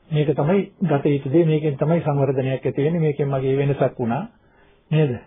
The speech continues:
අකුසල දුරු කිරීමට මේක හේතු වුණා, කුසලයේ වැඩිවීමට මේක හේතු වුණා, මාර්ගයේ රැඳී සිටීමට මේක හේතු වුණා ආදී වශයෙන්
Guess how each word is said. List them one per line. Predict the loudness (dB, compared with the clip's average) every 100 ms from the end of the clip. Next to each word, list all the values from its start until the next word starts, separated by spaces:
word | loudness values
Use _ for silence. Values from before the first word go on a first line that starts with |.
| _ _ -6
අකුසල | -4 0 0 2
දුරු | 2
කිරීමට | 2 0 0 -2
මේක | -4 -2
හේතු | -2 -2
වුණා, | -2 -2
කුසලයේ | -2 0 2 2
වැඩිවීමට | 2 2 0 0
මේක | -2 -4
හේතු | -2 -4 -2
වුණා, | -2 -2 -4
මාර්ගයේ | -2 0 0 0 0
රැඳී | 0 0 0
සිටීමට | -2 -4 -4 -4
මේක | -4 -4
හේතු | -2 -2 -2
වුණා | -2
ආදී | -2 -2 -2
වශයෙන් | 0 -2 -4